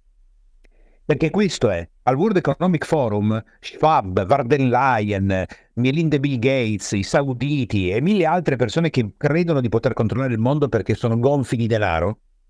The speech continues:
sappiate che si sbagliano, perché non sono Dio. Questo dovete sempre ricordarvelo. Nessuno di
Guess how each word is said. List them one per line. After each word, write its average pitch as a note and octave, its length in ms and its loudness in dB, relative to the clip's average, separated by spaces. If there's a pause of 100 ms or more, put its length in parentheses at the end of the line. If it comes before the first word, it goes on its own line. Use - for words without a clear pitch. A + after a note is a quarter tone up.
(640)
sappiate A#2+ 500 0
che G2 120 -2
si G2 120 -4
sbagliano, E2 540 0 (1120)
perché - 280 0
non A#2+ 180 2
sono E3 320 0
Dio. F2+ 380 0 (2000)
Questo D3 220 0
dovete A#2 360 0
sempre D#3 540 0
ricordarvelo. G2 840 -2 (1400)
Nessuno G3 680 2
di B2 240 0